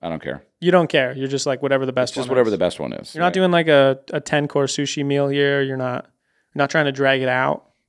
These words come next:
Speaker 1: No, I wanna, I wanna eat, I'm gonna be done in, like, forty minutes.
Speaker 2: You don't wanna get creative with this and be like, "I just want a fortune cookie that, you know,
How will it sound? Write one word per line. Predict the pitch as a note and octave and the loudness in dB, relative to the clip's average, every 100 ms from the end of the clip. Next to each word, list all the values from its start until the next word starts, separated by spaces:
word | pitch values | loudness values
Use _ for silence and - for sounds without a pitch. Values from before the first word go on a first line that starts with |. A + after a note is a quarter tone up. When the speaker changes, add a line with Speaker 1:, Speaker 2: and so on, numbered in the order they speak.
| _ _ _ | _ _ _
Speaker 1:
No, | F#2 F2+ | -6 -4
I | E2 D2+ | -2 0
wanna, | F2+ F#2 E2 | 0 0 0
I | E2+ | 0
wanna | G2 F2+ | 0 0
eat, | E2 F2 | -2 -4
I'm | F2+ | -2
gonna | G#2+ G#2 | 0 2
be | F#2 | 2
done | E2+ E2 | 0 0
in, | |
like, | D2+ D2+ | -4 -6
forty | C#2+ C2 | -6 -6
minutes. | A1 G1+ - - _ _ _ _ _ | -8 -12 -18 -20 _ _ _ _ _
Speaker 2:
You | D3+ | 0
don't | D3+ | 2
wanna | D#3 C#3+ | 4 2
get | C#3 - | 0 -4
creative | - D3 C#3 C3+ | 0 4 4 4
with | C#3 | 2
this | C#3 C#3 C3+ | 2 0 -2
and | |
be | C3 C3 | 0 2
like, | B2+ B2 - C#3 | 0 -2 -8 -6
"I | |
just | C3+ B2 | -6 -2
want | C3+ | -4
a | B2 | -2
fortune | C3+ B2+ C3 | -4 -4 -4
cookie | C#3 B2+ C3 B2 | -4 -4 -6 -4
that, | A#2 A2+ - | -4 -4 -8
you | B2 | -10
know, | A#2 B2 | -10 -10